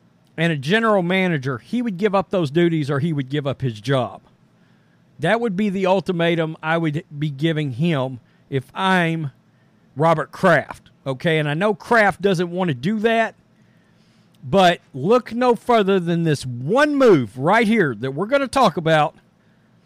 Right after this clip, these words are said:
and it's Jakobi Meyers. Quote,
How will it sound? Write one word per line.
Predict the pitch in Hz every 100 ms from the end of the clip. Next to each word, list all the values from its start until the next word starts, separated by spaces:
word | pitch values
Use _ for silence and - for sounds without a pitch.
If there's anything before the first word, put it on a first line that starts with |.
| _ _ _ _ _ _ _ _ 151
and | 175
it's | 151
Jakobi | - 143 214 185 160
Meyers. | 143 143 123 117 - - _ _ _ _ _
Quote, | 226 262 247